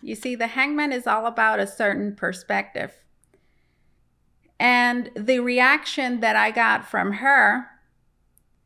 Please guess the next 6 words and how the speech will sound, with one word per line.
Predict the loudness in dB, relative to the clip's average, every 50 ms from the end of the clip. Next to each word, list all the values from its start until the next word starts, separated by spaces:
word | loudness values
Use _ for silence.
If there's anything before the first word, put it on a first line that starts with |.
| _ _ _ _ _ _ _ -20 -6
did | 0 2 2 2 2 2
not, | 2 2 2 2 4 4 4 4 2 2 0 -2 -6 -6 -2 2
uh, | 4 4 6 4 4 2
match | 0 0 0 0 0 -2 -4 -2
up | 0 2 2 0 -2 -6 -18 _ -12
with | -8 -6 -6 -6 -6 -10